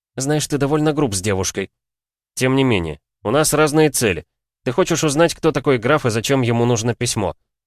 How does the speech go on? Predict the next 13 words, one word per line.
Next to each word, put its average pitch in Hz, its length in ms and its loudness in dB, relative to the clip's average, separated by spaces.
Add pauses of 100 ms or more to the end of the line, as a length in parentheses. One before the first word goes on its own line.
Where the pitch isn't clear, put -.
Хотя, 135 200 -4
если 127 260 0
интересно 120 540 0
моё 117 200 2
мнение, 131 340 0
ты 117 120 -4
попросту 113 460 -2
суёшь 110 380 -2
нос 127 240 -2
не 117 80 0
в - 80 -6
своё 110 280 -2
дело. 95 300 -2